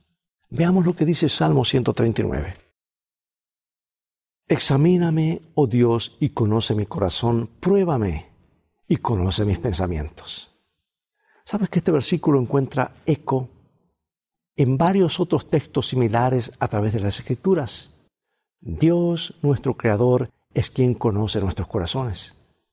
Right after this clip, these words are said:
Es el Señor que todo lo ve y que escudriña nuestro ser interior. Pero los difusores de la nueva era nos instan a buscar a Dios dentro de nosotros mismos, no fuera.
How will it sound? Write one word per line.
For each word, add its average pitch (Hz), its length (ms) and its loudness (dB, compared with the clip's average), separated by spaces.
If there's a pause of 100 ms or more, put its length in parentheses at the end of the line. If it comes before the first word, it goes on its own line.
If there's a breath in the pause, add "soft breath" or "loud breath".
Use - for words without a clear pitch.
(800)
Es - 160 -2
el 180 60 2
Señor 160 540 0 (420)
que 143 120 2
todo 156 240 2
lo 113 140 2
ve 139 340 2
y 113 80 0
que - 140 -2
escudriña 127 500 2
nuestro 101 320 -4
ser 104 160 -4
interior. 107 460 -4 (1200)
Pero 165 140 2
los 165 120 2
difusores 180 500 2
de 185 80 0
la 175 60 0
nueva 165 320 2
era 123 340 -2 (400)
nos 165 220 0
instan 180 400 0
a 147 60 2
buscar 147 480 -4
a 147 120 2
Dios 160 320 0 (220)
dentro 202 540 0
de 127 100 2
nosotros 135 480 -2
mismos, 175 580 -4 (640)
no 135 160 0
fuera. 175 380 0